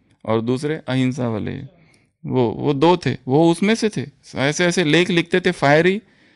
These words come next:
कि आग लग जाती थी उधर। <laughs> झगड़े हो जाते थे, इतने पावरफुल थे, और जेल में डाल दिए गए।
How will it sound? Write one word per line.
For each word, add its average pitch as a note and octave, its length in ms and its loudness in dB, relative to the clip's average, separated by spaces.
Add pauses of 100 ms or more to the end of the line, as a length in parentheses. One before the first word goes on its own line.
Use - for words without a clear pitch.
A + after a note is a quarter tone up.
(140)
कि D3 100 0
आग D#3+ 220 4
लग F#3 140 2
जाती F3 300 0
थी D3+ 120 -4
उधर। G#2+ 220 -6 (520)
<laughs> - 1160 -12
झगड़े D3 240 6
हो F3+ 120 4
जाते C#3 260 2
थे, B2 200 -4
इतने D#3+ 360 -2
पावरफुल D3+ 760 -2
थे, C3+ 60 -8 (1120)
और A#2+ 440 -4
जेल D3 200 4
में F#3+ 120 0
डाल D#3 160 4
दिए A#2+ 200 0
गए। A#2 200 -6